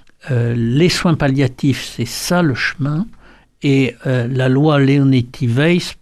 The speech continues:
permet de régler les cas les plus problématiques, euh, tranquillement avec de la sédation profonde d'ores et déjà. Donc,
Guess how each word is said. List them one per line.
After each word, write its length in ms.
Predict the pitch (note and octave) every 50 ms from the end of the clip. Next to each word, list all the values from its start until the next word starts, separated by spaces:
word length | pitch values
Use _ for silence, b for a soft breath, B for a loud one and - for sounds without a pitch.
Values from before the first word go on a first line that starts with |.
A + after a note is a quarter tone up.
| _ -
permet 380 | D#3+ C3 A2+ C#3+ D#3 E3 F3
de 100 | D3 C3
régler 720 | B2 A2+ G2 G2+ D3+ C#3+ A#2 B2+ C#3 C3+ C#3 D#3 E3 E3+ D#3+
les 180 | D3+ A#2+ A#2+
cas 320 | A2+ - - - D#3+ D#3+ D#3+
les 140 | C#3+ A#2 G#2+
plus 240 | - - - C3
problématiques, 1040 | A#2+ - - D#3+ C#3 C3 C#3 C3 B2+ B2 A#2+ A#2+ - - - D#3 F3+ F#3+ - - - B B B B B B B - F#3
euh, 640 | C3+ C3 A#2+ A#2 A#2+ A#2+ A#2+ A#2+ - D3+ C#3 B2+ -
tranquillement 760 | - - C#3 C#3+ C#3 - C#3 B2 A#2+ B2 B2+ C#3 D3 D#3 D3+
avec 260 | C3+ B2 B2+ A#2+ B2
de 80 | A#2 A#2
la 140 | A#2 A#2 -
sédation 500 | - - A#2+ A2+ A#2 - - - A#2+ A2+
profonde 540 | - - A#2+ - - - D3 C#3+ C#3 C3 - -
d'ores 320 | - B2 A#2 B2 A#2+ A#2 - -
et 60 | B2+
déjà. 400 | A#2 C3 C#3 C#3 E3 E3+ C#3+ B2 B B B B B B B B -
Donc, 360 | C#3 D3 C#3+ C3+ B2 C3 -